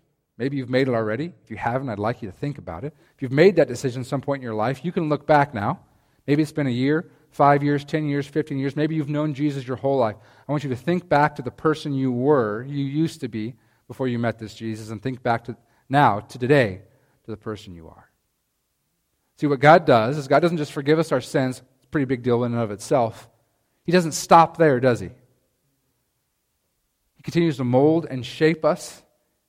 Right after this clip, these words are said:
to transform us, and to turn us into the kind of people he would like us to be. Doesn't mean we're perfect, 'cause we're all far from it. I should only speak for myself, I guess. Maybe you are. Far from perfection.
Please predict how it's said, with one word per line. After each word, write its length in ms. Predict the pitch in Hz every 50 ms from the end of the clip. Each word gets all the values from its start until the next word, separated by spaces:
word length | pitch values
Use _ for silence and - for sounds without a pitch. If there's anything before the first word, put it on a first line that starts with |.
| _ _ _ _ _
to 60 | _ _
transform 640 | - - 143 131 - - - - 151 151 160 165
us, 140 | 160 156 156
and 80 | - 147
to 60 | 127
turn 180 | 120 151 160 160
us 120 | 147 -
into 120 | 165 143
the 60 | 127 131
kind 180 | - 151 143
of 100 | 127 123
people 560 | - - 202 214 214 - 127 113 120 - - _ _ _ _ _ _ _ _ _ _ _ _ _ _ _ _
he 140 | _ 151 143
would 80 | 135
like 200 | 123 110 104 -
us 140 | 92 85 -
to 80 | - 73
be. 220 | 73 - - - _ _ _ _ _ _ _ _ _ _ _ _ _ _ -
Doesn't 180 | 156 170 170
mean 100 | 202 202
we're 80 | 202 190
perfect, 540 | - - - 170 156 - - 214 233 - -
'cause 140 | 165 127
we're 100 | 131 131
all 160 | 135 151 156 139
far 240 | - - 151 131
from 280 | 110 - - 139 117 110
it. 60 | 110 -
I 120 | 110 117
should 180 | 107 - 110 - _
only 140 | - 120 104
speak 240 | 98 - - 113 -
for 80 | -
myself, 380 | 98 87 85 - - 87 85 -
I 40 | -
guess. 240 | 87 92 85 - -
Maybe 180 | 107 107 95 92
you 180 | 95 98 90
are. 160 | 80 78 98 _ _ _ _ _ _ _ _ _ _ _ _ _
Far 220 | - 151 147 143 139
from 160 | - 143 127
perfection. 640 | - 123 110 - - 95 98 - - 143 165 165